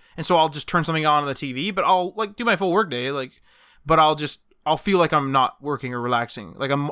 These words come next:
I'm not working, I'm relaxing, but I'm really kinda doing both. Uh, and I will do that. Um, absolutely. I will utilize single screen. I'll utilize, like, a tablet.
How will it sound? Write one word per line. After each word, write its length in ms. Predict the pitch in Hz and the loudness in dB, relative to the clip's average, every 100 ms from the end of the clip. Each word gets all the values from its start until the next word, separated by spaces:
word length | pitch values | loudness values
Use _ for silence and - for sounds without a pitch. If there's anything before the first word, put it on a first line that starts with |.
| 147 | -2
I'm 100 | 170 | 2
not 180 | 175 160 | 2 2
working, 280 | 156 151 | -2 0
I'm 120 | 139 139 | -2 2
relaxing, 480 | 139 127 - 123 | 2 0 -2 -8
but 80 | 120 | -6
I'm 240 | 120 127 139 | -6 -6 -6
really 360 | 131 120 117 _ _ - | -6 -6 -10 _ _ -6
kinda 160 | 143 | -4
doing 200 | 120 117 | -4 -8
both. 280 | 120 160 226 _ _ _ _ - - - | -4 -2 -4 _ _ _ _ -20 -20 -4
Uh, 300 | 139 131 127 | 2 2 2
and 160 | 151 156 | 0 -2
I 180 | - 165 | 2 2
will 280 | 156 202 208 | 4 2 2
do 160 | 165 151 | 0 0
that. 380 | 151 117 - _ _ _ - | 0 0 -10 _ _ _ 2
Um, 540 | 135 127 123 120 - _ _ _ _ _ _ - | 4 4 2 -2 -12 _ _ _ _ _ _ -2
absolutely. 680 | 147 151 147 135 76 82 - _ _ _ - | -2 0 -4 -6 -10 -12 -14 _ _ _ 0
I 100 | 156 | 0
will 560 | 147 160 202 208 202 | 2 4 6 6 2
utilize 1200 | 185 156 180 180 151 143 135 131 135 127 - - - _ _ _ _ _ _ _ _ _ _ | -2 -2 0 2 4 4 4 2 0 -4 -8 -10 -14 _ _ _ _ _ _ _ _ _ _
single 260 | - 196 185 | -2 2 2
screen. 640 | - - 175 175 175 170 - | 0 -2 -2 -2 -4 -8 -6
I'll 100 | 147 | -4
utilize, 460 | 147 147 131 117 113 | -2 0 0 0 -4
like, 100 | 110 | -10
a 60 | |
tablet. 680 | - 156 160 165 165 - - | -2 2 2 0 -4 -8 -20